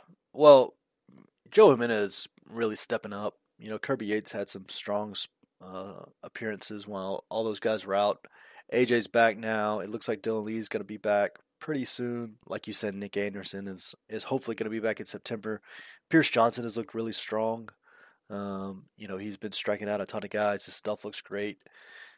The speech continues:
Um, he had a couple of bad luck stuff happen in Boston, but other than that, he's, he's had a couple of, probably two or three really strong looking appearances. So, yeah, the bullpen is in, in good shape. And, and like you said, Iglesias has been, you know, he had a couple of, um,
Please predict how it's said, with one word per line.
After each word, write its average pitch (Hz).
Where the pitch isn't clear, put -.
Um, 95
he 117
had 147
a 110
couple 113
of 98
bad 107
luck 104
stuff -
happen 101
in 98
Boston, 98
but 104
other 131
than 101
that, 107
he's, 107
he's 110
had 113
a 101
couple 98
of, 95
probably 139
two -
or 110
three 113
really 104
strong 104
looking 101
appearances. 95
So, 98
yeah, 139
the 117
bullpen 170
is 117
in, 110
in 113
good 120
shape. 104
And, 104
and 107
like 113
you 104
said, 95
Iglesias 98
has 95
been, 92
you 101
know, 95
he 107
had 104
a 101
couple 107
of, -
um, -